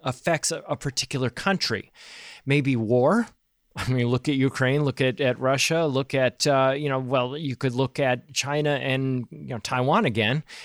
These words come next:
Uh, the possibility of China going in on Taiwan saying, "Hey, you're ours."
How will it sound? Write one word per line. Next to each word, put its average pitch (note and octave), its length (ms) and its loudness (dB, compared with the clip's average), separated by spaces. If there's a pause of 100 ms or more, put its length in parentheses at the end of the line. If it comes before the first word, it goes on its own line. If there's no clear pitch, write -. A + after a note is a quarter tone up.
(240)
Uh, C3 180 2
the B2 80 -2
possibility C3+ 680 0
of B2 100 0 (240)
China C#3 400 0
going C3 380 0
in C3+ 240 2
on A#2+ 100 -2
Taiwan B2+ 540 0
saying, A#2+ 260 -2
"Hey, C3 240 0
you're C#3+ 320 0
ours." D3 540 2